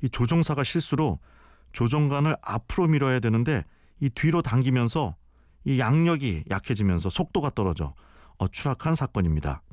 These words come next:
자동 조종 장치가 다시 작동돼서, 어, 비행 속도를 정상화하려 했으나, 어, 이 당황한 조종사가 너무 강하게 조종관을 계속 뒤로 당기는 바람에, 예, 추락을,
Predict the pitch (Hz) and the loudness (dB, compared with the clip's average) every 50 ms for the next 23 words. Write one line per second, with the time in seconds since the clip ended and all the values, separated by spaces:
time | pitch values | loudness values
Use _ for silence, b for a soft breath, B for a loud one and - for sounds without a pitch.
0 | - - - - b b b b b b b b b b b b - - - 202 | -20 -20 -20 -20 b b b b b b b b b b b b -8 -4 -2 0
1 | - 175 175 180 - 143 127 131 143 139 127 135 123 120 - - 143 - - - | 2 2 2 2 2 2 0 2 2 0 0 0 -2 -2 -2 -4 -4 -4 -2 -2
2 | 113 151 - - 104 - - 127 117 104 101 92 - 147 117 82 - B B B | -2 0 -2 -2 -4 -2 0 2 2 2 2 2 0 0 -2 -2 -4 B B B
3 | B B B B - 135 120 - - - 139 151 160 160 - 139 - - - 143 | B B B B -2 -2 -2 -2 0 0 2 2 2 2 0 -2 -6 -2 -2 0
4 | 135 156 - - 113 123 135 131 151 143 143 143 135 131 123 120 110 - - 127 | 0 0 0 0 0 0 2 2 2 0 0 0 0 0 0 0 0 -2 -2 -2
5 | 143 147 113 - b b b b b b b b b b - 156 147 143 - - | -2 0 -2 -4 b b b b b b b b b b -2 0 0 0 0 -2
6 | - - 127 147 156 160 160 143 135 123 127 131 120 - - 139 127 107 151 175 | -2 0 2 2 2 2 2 0 0 0 2 0 0 0 0 -2 0 2 2 2
7 | 170 - - - 120 117 120 120 113 143 127 87 71 b b b b b b b | 2 0 -2 -2 0 0 0 0 0 0 -2 -2 -4 b b b b b b b
8 | b - 120 104 135 127 120 131 131 147 - - - - - 185 165 - 120 - | b -2 0 0 2 2 0 0 0 -2 -4 -6 -12 -6 -4 -2 -2 -2 -2 -4
9 | - - - - - - 120 113 120 113 95 90 95 95 95 101 98 92 82 80 | -6 -12 -20 -10 -2 0 0 0 0 0 0 0 2 2 2 2 2 0 0 0
10 | 82 85 120 120 85 71 b b b b b b b b 101 90 80 - - - | 0 0 0 0 -2 -4 b b b b b b b b -4 -4 -4 -4 -6 -4
11 | 151 131 113 92 95 80 73 | -2 -2 -2 -2 -2 -4 -4